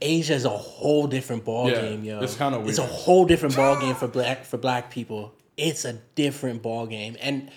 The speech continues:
Speaker 1: I've, I, I mean, I've been to Europe, but I've never kinda, like, stepped outside the airport, right?
Speaker 2: Yeah.
Speaker 1: So I don't really know the experience, but I'm never too pressed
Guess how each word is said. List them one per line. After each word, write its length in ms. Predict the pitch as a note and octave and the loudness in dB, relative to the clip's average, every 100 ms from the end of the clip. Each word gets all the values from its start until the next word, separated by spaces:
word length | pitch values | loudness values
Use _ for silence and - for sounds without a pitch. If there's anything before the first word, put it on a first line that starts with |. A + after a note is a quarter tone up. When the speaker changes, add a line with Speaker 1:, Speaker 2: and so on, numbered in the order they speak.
| - _ _ | -20 _ _
Speaker 1:
I've, 500 | C3+ E3 A3 G#3+ F3 - _ _ _ _ _ _ - _ _ _ _ | 0 6 6 6 -2 -12 _ _ _ _ _ _ -20 _ _ _ _
I, 280 | - - F3 F3+ | -14 -8 -6 0
I 60 | |
mean, 140 | G3+ F#3 | 0 4
I've 160 | F#3 | 4
been 180 | C#3+ G3 | 6 4
to 120 | F#3+ G3 | 4 2
Europe, 220 | F3 F3 | 4 6
but 100 | D#3+ | 4
I've 140 | D3 | 2
never 220 | D#3 D#3+ D#3 | 2 0 0
kinda, 160 | D#3+ | 0
like, 100 | C#3 | -2
stepped 300 | C3 D3 - | -2 -2 -2
outside 500 | B2+ C3 - C3+ C3+ | -4 -4 0 0 0
the 160 | B2+ - | -2 -4
airport, 720 | A#2 B2+ - D3 D3+ D3 _ _ - | -6 -6 -4 -4 -4 -6 _ _ -6
right? 320 | C#3+ D#3+ - - - | -2 -4 -8 -20 -8
Speaker 2:
Yeah. 140 | A2 | -4
Speaker 1:
So 420 | G2 D3 C3+ C3+ - | 0 2 2 0 -2
I 60 | C#3 | 0
don't 200 | E3+ D3+ | 0 2
really 260 | D#3+ D#3 | 0 2
know 180 | D3 C#3+ | 2 2
the 160 | C#3+ C3+ | 0 -2
experience, 680 | A#2 - - C3 D3 D3+ D3+ | -4 -8 -6 -4 -4 -4 -6
but 300 | D3+ C3 - _ _ - | -6 -6 -10 _ _ -6
I'm 400 | C3+ D#3+ F3+ D#3+ | -2 0 0 0
never 260 | D#3+ D#3+ D#3+ | -2 -2 -2
too 320 | - - C#3+ | -4 -6 -8
pressed 840 | - - - A#2+ - - - - | -10 -8 -4 -4 -6 -10 -12 -18